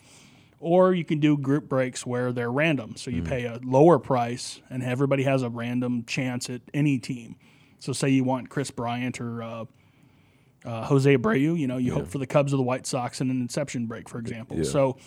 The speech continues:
Speaker 1: you pay less for a chance at a larger amount of boxes, contents of whatever team you got.
Speaker 2: Yeah, yeah.
Speaker 1: So in essence, what it is,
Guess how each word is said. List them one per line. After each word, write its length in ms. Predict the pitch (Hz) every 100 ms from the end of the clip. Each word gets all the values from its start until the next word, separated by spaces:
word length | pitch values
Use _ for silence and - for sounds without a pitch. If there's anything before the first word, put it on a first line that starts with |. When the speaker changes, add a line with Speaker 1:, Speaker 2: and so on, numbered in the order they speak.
| - - -
Speaker 1:
you 80 | 139
pay 220 | - 208
less 600 | 185 170 147 131 - - _ _ _ _ _ _ _ -
for 160 | - 147
a 60 | 135
chance 460 | - 196 214 185
at 100 | 156
a 120 | 143
larger 480 | 127 135 170 165 170
amount 300 | 151 147 147
of 340 | 131 123 - - _ _ -
boxes, 880 | 139 131 - 135 123 - - - - -
contents 800 | - 143 139 143 131 - - -
of 420 | 131 123 117 - -
whatever 360 | 139 131 127 127
team 280 | - 131 123
you 100 | 113
got. 400 | 123 113 - 98
Speaker 2:
Yeah, 220 | 87 71
yeah. 200 | 78 78 73 _ _ _ _ _
Speaker 1:
So 220 | - 175
in 80 | 175
essence, 340 | 214 - 175 165
what 160 | 175
it 80 | 156
is, 200 | 151